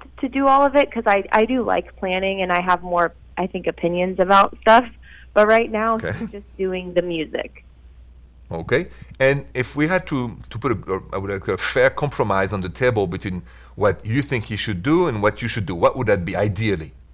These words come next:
Speaker 1: I think I just wanna hear his opinion, you know? Like, he doesn't have, I know it's hard for him to pick out flowers and stuff like that, but just, like, you know, "Do you like what I picked? What do you feel about it? Is this okay with you?"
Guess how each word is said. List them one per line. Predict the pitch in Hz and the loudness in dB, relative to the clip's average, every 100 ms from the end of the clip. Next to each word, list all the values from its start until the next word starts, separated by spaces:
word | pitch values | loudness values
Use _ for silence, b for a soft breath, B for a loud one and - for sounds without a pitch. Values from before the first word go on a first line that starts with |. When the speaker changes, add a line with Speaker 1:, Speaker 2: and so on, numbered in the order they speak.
| - - - b b b b - - - - - | -20 -20 -20 b b b b -20 -20 -20 -8 -2
Speaker 1:
I | 285 | -2
think | 294 415 453 | 0 2 4
I | 440 | 4
just | 359 - | 2 2
wanna | 285 254 | 4 4
hear | 240 226 | 4 4
his | 233 208 | 4 2
opinion, | 196 - 220 214 180 - 190 | -2 -4 -6 -4 -6 -6 -6
you | 196 | -4
know? | 196 185 190 208 | 2 4 4 2
Like, | 190 180 180 - b b b b b - - - | 2 2 0 -14 b b b b b -20 -20 -6
he | 254 247 | 0 4
doesn't | 277 277 | 4 4
have, | 277 254 - | 2 0 -2
I | 247 | -2
know | 285 | 2
it's | 285 | 2
hard | 254 240 220 | 4 2 2
for | 226 | -2
him | 220 | -2
to | 196 185 - - - | 0 -2 -2 -20 -12
pick | 214 208 | -8 0
out | 190 - - | 0 0 0
flowers | 180 180 170 170 180 | 4 6 4 -2 -8
and | 170 | -8
stuff | - 180 | -4 -4
like | 185 170 | -2 -4
that, | 180 170 - | 0 0 0
but | 190 - | -6 -6
just, | 214 - | -8 -2
like, | 185 175 - - - | -4 -4 -16 -20 -8
you | 196 | -4
know, | 180 | -4
"Do | 175 | -4
you | 175 160 | -4 0
like | 196 254 | 2 2
what | 262 | 2
I | 247 | 2
picked? | 240 240 208 208 208 - - | 0 -2 -2 -2 -4 -20 -16
What | - | -6
do | 190 | -6
you | 180 | -6
feel | - 208 | 2 4
about | 180 170 | 6 4
it? | 170 | 2
Is | 170 | -4
this | 170 | -6
okay | 170 - 202 | -6 0 0
with | 202 202 | 0 -2
you?" | 196 190 185 | -2 0 0